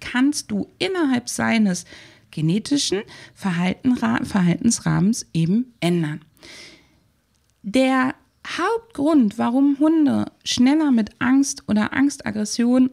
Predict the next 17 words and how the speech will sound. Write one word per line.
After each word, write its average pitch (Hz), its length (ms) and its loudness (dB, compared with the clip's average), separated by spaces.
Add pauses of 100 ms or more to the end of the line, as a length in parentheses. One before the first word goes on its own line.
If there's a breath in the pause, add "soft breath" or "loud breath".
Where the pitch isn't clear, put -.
reagieren, 226 720 0 (180)
ist 349 440 0 (140)
ein 277 400 2 (220)
Grundstress. 320 1600 -2 (840 loud breath)
Und 277 360 4 (160)
zwar 269 220 2
nicht 370 220 2
nur 294 160 6
der 262 460 2
aus 226 240 -2
den 220 380 2 (140)
Momenten, 233 920 4
wo 247 200 2
eben 214 260 2
der 208 140 2
Angstauslöser 196 680 0
auftritt, 262 500 -4